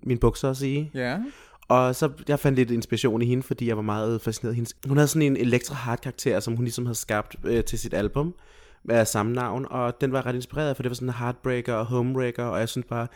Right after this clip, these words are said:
Speaker 1: den æstetik var vildt lækker, så det var meget den, jeg gik efter, da jeg startede med at lave drag.
Speaker 2: Mm.
Speaker 1: Men Sasha Velour og Marina var meget mine arketyper, da jeg startede, selvom man ikke skulle tro det. Når man,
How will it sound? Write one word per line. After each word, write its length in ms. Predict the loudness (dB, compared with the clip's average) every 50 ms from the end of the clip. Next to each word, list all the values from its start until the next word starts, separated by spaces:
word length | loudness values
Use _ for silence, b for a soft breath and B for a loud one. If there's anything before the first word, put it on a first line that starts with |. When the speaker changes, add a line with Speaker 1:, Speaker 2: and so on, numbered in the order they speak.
| B B B B B 2
Speaker 1:
den 180 | 2 2 2 -4 -10 _ -4
æstetik 440 | -4 -4 -4 -6 -4 -4 -4 -2
var 60 | -4 -2
vildt 220 | 0 0 0 2
lækker, 260 | 0 0 0 -2 -4 -6
så 100 | -6 -4
det 80 | -4
var 60 | -2
meget 160 | -2 -2 -4 -4
den, 120 | -4 -4
jeg 80 | -4 -4
gik 180 | -6 -4 -2
efter, 240 | -2 -4 -4 -6 -8
da 60 | -6
jeg 100 | -6 -8
startede 340 | -6 -6 -4 -4 -2 -2 -2
med 120 | -4 -4
at 60 | -6 -6
lave 120 | -8 -8
drag. 280 | -8 -8 -8 -8 -8 -12 -16 _ b b b b b b
Speaker 2:
Mm. 60 | 0 2
Speaker 1:
Men 140 | 4 4
Sasha 240 | 4 4 2 0 -2
Velour 240 | -2 0 2 2 2
og 140 | 2 2 2
Marina 360 | 2 2 2 2 0 0 0
var 120 | -2 -2
meget 300 | -4 -2 -2 -2 -2 0
mine 440 | 0 0 0 0 -2 -4 -4 -6 -8 -10 -14 b b b b b b b b b b b
arketyper, 680 | 4 4 4 4 2 -2 -2 -2 -2 0 0 -2 -4 -4
da 120 | -4 -4
jeg 80 | -4 -4
startede, 320 | -2 -2 0 0 0 0
selvom 180 | 2 2 4 4
man 180 | 4 4 2 2
ikke 140 | -2 -4 -4
skulle 160 | -4 -6 -6 -6
tro 280 | -4 -4 -4 -4 -4 -4
det. 180 | -4 -4 -6 -8 -10 _ _ _
Når 60 | 2
man, 260 | 2 4 4 2 2